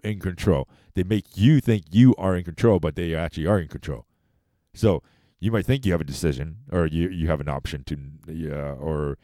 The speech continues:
a decision to make, but you actually don't. It's already been made for you. There's a lot of times like these, like, if you think in the past and, like, look in the future, and even just think about society as a whole. People think they have a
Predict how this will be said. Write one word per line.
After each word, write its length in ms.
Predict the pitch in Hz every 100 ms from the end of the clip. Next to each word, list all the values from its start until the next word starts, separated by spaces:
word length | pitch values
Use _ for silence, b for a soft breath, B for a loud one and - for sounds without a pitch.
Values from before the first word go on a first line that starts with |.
| _ _ _
a 160 | - 78
decision 440 | 71 73 131 98
to 80 | 85
make, 280 | 67 85 - _ -
but 100 | 87
you 160 | 80 82
actually 220 | 73 78
don't. 240 | 98 65 _ _ -
It's 140 | 92
already 160 | 90 85
been 180 | 76 78
made 200 | 82 78
for 240 | 104 98
you. 160 | 64 62 _ _ _ _ -
There's 260 | 117 127
a 80 | 120
lot 220 | 147 160
of 60 | 131
times 200 | 131 117
like 180 | 110 92
these, 260 | 104 104
like, 180 | 101 95
if 140 | 101 90
you 260 | 98 95 - 120 107
think 180 | 110
in 100 | 98 95
the 160 | 90
past 320 | - 87 85 90
and, 180 | 80
like, 200 | 82 82
look 160 | 78 92
in 80 | 87
the 40 |
future, 440 | 76 87 78 82 76 b b b b
and 160 | 113
even 280 | 139 160 156
just 220 | 143 -
think 180 | 151 147
about 280 | 117 104 110 _ _ _ _ _ _ _
society 520 | - 110 - 113 98 92
as 100 | 82
a 60 |
whole. 280 | 92 90 65 _ _ _ _ _ _ _ _ _ _ _ _ _ _ _ -
People 260 | 175 165
think 200 | 147 160
they 100 | 143
have 120 | 131
a 120 | 127